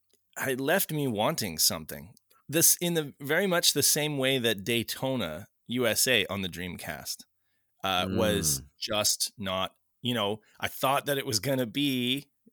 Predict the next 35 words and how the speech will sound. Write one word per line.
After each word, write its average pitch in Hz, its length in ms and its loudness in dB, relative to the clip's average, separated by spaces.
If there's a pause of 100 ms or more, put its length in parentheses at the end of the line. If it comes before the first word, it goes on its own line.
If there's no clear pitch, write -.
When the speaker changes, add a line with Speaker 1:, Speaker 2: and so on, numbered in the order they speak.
(260)
Speaker 1:
you 123 180 -2
know, 104 160 0
finally 139 680 -2
a, 98 400 -4
a - 20 -10
true 175 440 0
arcade 135 600 0
port, 123 320 0
you 107 140 -4
know, 110 240 0
of 107 180 -8
Daytona. 117 360 0
And 127 80 2
Speaker 2:
Mm-hmm. - 40 -2
Speaker 1:
no, 160 220 2
I 147 140 2
actually 151 320 0
enjoy 127 420 0
the 123 80 -2
one 123 180 -2
on 127 80 0
the 117 80 -2
Saturn, 117 460 4
as 104 160 -4
janky 110 440 -2
as 101 160 -2
it 104 60 -6
is, 104 220 0 (320)
more 123 360 2
than 113 180 -4
the 110 80 -4
one 117 180 0
on 113 100 -2
the 101 80 -4
Dreamcast. 107 640 -6